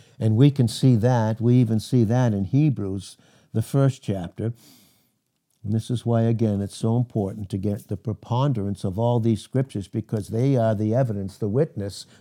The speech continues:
for us to come to a co-, a proper conclusion, to see who we are, see who he is, Christ, in his glory, and, and, and to see who he is in us through his grace.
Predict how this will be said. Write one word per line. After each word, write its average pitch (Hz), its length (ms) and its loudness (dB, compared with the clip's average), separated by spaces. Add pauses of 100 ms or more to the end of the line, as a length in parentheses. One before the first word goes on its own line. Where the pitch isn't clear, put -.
for - 100 -8
us 139 240 -2
to - 120 -6
come 135 340 0
to 113 160 0
a 104 60 -2
co-, 135 340 -4
a 113 100 -4
proper 139 460 -2
conclusion, 127 760 -4 (1300)
to 120 80 -8
see 143 220 2
who 139 180 2
we 139 160 4
are, 139 180 0
see 131 280 0
who 151 200 4
he 185 140 4
is, 123 380 -2 (1080)
Christ, 135 500 0 (580)
in 123 120 4
his 127 200 6
glory, 120 640 4 (300)
and, 123 320 2
and, 117 320 0
and 113 140 -2
to 143 100 4
see 185 240 6
who 165 240 6
he 156 140 6
is 139 180 6
in 165 140 4
us 127 320 0 (200)
through 147 140 2
his 135 160 6
grace. 165 540 -6